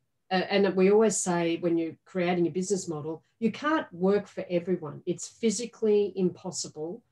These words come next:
to work for every business owner in Australia. And that's stating the bleeding obvious.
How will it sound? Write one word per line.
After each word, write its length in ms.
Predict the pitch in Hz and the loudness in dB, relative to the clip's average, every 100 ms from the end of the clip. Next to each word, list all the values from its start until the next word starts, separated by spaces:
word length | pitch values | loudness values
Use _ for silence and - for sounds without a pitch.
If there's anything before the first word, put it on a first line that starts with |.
| _ - | _ -4
to 120 | 175 | -4
work 360 | 165 175 170 | 2 2 0
for 160 | - 180 190 | -4 -8 -2
every 380 | 180 175 180 | -2 0 0
business 560 | 175 180 170 170 156 - | 0 -2 -2 -2 -4 -6
owner 340 | 170 160 160 156 | -4 -4 -2 -4
in 120 | 156 | -4
Australia. 580 | 139 - 151 143 139 139 190 | -8 -10 -10 -10 -12 -14 -12
And 140 | 175 170 | -4 -4
that's 200 | 170 - | -4 -8
stating 420 | - 156 147 147 | -6 -6 -6 -8
the 80 | 147 | -10
bleeding 400 | 165 151 147 147 | -6 -6 -4 -8
obvious. 560 | 151 156 - 220 - | -8 -8 -10 -10 -12